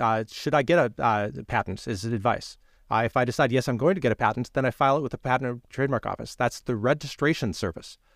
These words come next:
Uh, and then I maybe license the patent. That's the transactional service. That's a different tag. And then I litigate the patent. That's a dispute tag. Uh, and then I deal with patent assets in bankruptcy.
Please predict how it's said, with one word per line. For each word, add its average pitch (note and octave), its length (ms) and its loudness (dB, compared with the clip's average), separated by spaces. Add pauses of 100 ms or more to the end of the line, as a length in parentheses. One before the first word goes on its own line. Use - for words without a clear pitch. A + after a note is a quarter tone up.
(220)
Uh, A2 240 2
and B2 180 -2
then F3 240 4
I C3 440 2
maybe C#3 340 0
license C#3+ 380 0
the G#2 100 -8
patent. G#2 320 -8
That's - 180 -4
the C3 80 -4
transactional B2 600 -2
service. - 320 -12
That's - 180 -2
a C#3+ 60 0
different G2+ 260 -6
tag. - 260 -12 (420)
And A#2 120 0
then C3+ 120 0
I D3+ 80 2
litigate D#3 420 0
the G#2 80 -8
patent. - 360 -8 (100)
That's - 240 0
a B2+ 40 2
dispute B2 480 -4
tag. - 380 -8 (340)
Uh, F3 200 2
and B2 100 0
then D3 80 0
I E3+ 60 4
deal F#3 180 2
with C3+ 140 0
patent C#3+ 400 0
assets C3+ 420 0
in A#2 160 -6
bankruptcy. - 520 -4